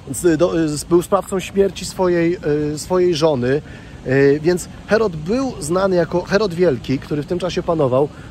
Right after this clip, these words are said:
był znany jako wielki okrutnik, był znany jako człowiek, który po prostu wyrzyna w pień każdego, którego podejrzewa o cień zdrady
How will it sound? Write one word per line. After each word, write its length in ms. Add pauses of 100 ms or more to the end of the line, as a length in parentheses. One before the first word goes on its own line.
(180)
był 180
znany 340
jako 320
wielki 540
okrutnik, 720
był 200
znany 300
jako 260
człowiek, 400
który 280
po 160
prostu 480 (260)
wyrzyna 460
w 60
pień 320
każdego, 560
którego 380
podejrzewa 580
o 120
cień 360
zdrady 800